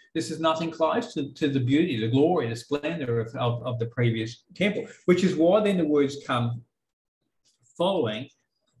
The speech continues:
Uh, "Yet now be strong, O Zerubbabel," declares the Lord. "Be strong, O Joshua of Zedekiah, the high priest. Be strong, all of you people in the land," declares the Lord. So be strong three times.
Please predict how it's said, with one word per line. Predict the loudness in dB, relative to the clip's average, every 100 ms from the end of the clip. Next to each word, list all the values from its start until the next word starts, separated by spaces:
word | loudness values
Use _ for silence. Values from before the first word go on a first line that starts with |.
| _ -6
Uh, | -4
"Yet | 0 0
now | 0 -2 -2 0
be | 2 4
strong, | 2 0 -4 -4 -2
O | -4
Zerubbabel," | -4 -2 -2 -4 -6 -4
declares | 0 0
the | 0
Lord. | -2 -2 -2 -2
"Be | 0 2 2
strong, | 0 -2 -2 -2 -6 -8 -4
O | -2
Joshua | -2 -2 -2 -2 -4 -4 -2 -4 -6 _ _ _ _ -4
of | -2 0
Zedekiah, | -2 -6 -4 -2 -2 -4 -10 -12
the | -6
high | 0 0
priest. | -2 -4 -6 -6 -8 -2
Be | 2 4 2
strong, | -2 -4 0 0
all | 0 0 -2
of | -2
you | -2 -4
people | -4 -4 -2 -2 -4 -4
in |
the | -6
land," | -4 0 -2
declares | -2 -4 -4 -2
the |
Lord. | -2 -2 -2 -8 _ _ _
So | -2 0 0 -6 _ 0
be |
strong | 0 -2 -4 -4
three | -6 -8 -6
times. | -4 -2 -2